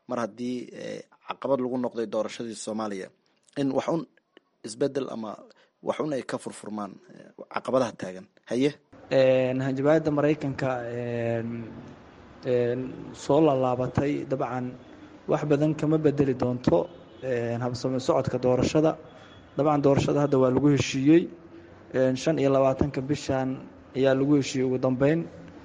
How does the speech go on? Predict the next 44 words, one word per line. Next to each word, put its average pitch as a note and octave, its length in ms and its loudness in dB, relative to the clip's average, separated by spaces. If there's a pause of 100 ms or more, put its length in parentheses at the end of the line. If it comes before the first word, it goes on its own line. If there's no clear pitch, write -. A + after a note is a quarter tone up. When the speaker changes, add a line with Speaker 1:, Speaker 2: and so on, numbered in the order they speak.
(220)
Speaker 2:
Waxayna, D3 320 2
wayna D#3 260 6
muuqataa C3+ 480 0
inay C3 340 -2
waqti C#3+ 340 -2
kala C3 180 0
sii D3 220 0
qaadan C3+ 440 2
doonto. C3+ 460 0 (960)
Ee, C3 100 2
wax D#3+ 200 4
badanna D#3 320 2
hadda D3+ 200 2
way D3+ 140 6
qabsoomeen C3+ 580 0
oo C3 100 2
doorashada C3 460 2
in C3+ 120 0
badan C#3 240 2
oo C3 60 0
ka C#3+ 140 -4
mid C3 180 0
ah, C3 260 0
ilaa C#3 240 4
boqol D3 460 2
kor D3 180 6
waa C#3 160 6
u C#3+ 40 8
dhaafayaan C3 440 0
xildhibaanada B2+ 460 -2
hadda C3+ 160 -4
soo C#3 180 2
baxay. C#3 320 2 (680)
Waana C#3 220 2
rajaynayaa, D3 480 4
insha C3 200 2
Allahu, C#3 280 4
inay C#3 200 0
qabsoomi D3 520 0
doonto C3 340 0
oo B2+ 300 0
ay C3 120 -4
dhammaystirmi C3+ 600 -2
doonto. C#3 400 0